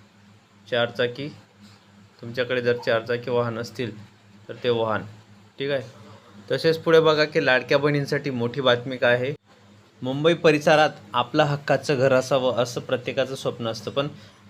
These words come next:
अवयाच्या सव्वा घराच्या किमती पाहून अपूर्ण मुंबईत आपण मुंबई घर घेणं टाळतो. या दरम्यान ठाणे कल्याणनंतर आता नवी मुंबईतील नागरिकांची घरं घेण्याचे स्वप्न लवकरच पूर्ण होणार आहेत,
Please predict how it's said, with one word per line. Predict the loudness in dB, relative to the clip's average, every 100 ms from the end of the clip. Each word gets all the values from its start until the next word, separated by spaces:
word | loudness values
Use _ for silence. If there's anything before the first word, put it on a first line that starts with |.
| -6
अवयाच्या | 2 6 6 4 0
सव्वा | 0 0 2 2 0
घराच्या | 0 2 2 0
किमती | -6 -6 -6 -4
पाहून | -2 -2 -4 -8 -10
अपूर्ण | -10 -4 -2 0
मुंबईत | 0 -2 0 0 -2 -20 -20 -20 -20 -8
आपण | -2 0
मुंबई | 0 0 0 -4 -4 -10 -20 -20 -18 -2
घर | 0
घेणं | 0 -2 -4
टाळतो. | 2 2 2 0
या | 2 2
दरम्यान | 2 0 -2 -6
ठाणे | -6 -2 -2
कल्याणनंतर | 0 0 2 -2 -6 -8 -4 2
आता | 4 4
नवी | 2 0
मुंबईतील | 0 -2 -2 -2 -2 -6 -12 -14 -4
नागरिकांची | -4 -2 -4 -6 -8 -10
घरं | -6 -4
घेण्याचे | -2 -4 -4 -6
स्वप्न | -6 -6 -4
लवकरच | 0 0 0 -2 -2
पूर्ण | -6 -10 -8
होणार | -6 -6 -4
आहेत, | -6